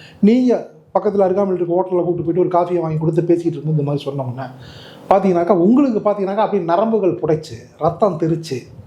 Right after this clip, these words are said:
"ஆ, இப்படின்னா இருக்கக்கூடாது, பேசாத நீ அவனை டிவோர்ஸ் பண்ணிட வேண்டியதானே?"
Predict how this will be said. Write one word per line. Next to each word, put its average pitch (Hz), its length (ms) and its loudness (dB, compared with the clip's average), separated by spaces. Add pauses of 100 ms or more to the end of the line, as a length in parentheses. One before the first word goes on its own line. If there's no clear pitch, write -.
(580)
"ஆ, 180 380 4 (200)
இப்படின்னா 156 380 2
இருக்கக்கூடாது, 160 760 0 (240)
பேசாத 208 300 2
நீ 220 80 2
அவனை 190 260 2
டிவோர்ஸ் 269 240 0
பண்ணிட 180 160 4
வேண்டியதானே?" 160 580 0